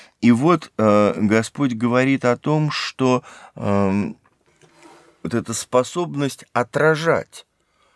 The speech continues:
Божьи качества, э, отражать сердцем, э, сердце Бога, быть милостивыми, быть чистыми сердцем и искать мира, э, на это сам Бог откликается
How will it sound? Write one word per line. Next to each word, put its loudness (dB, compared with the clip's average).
Божьи -2
качества, -4
э, -2
отражать -2
сердцем, -4
э, -10
сердце -4
Бога, -2
быть -6
милостивыми, -2
быть -6
чистыми -4
сердцем -6
и -4
искать -4
мира, -2
э, -2
на 2
это 0
сам -2
Бог -4
откликается -4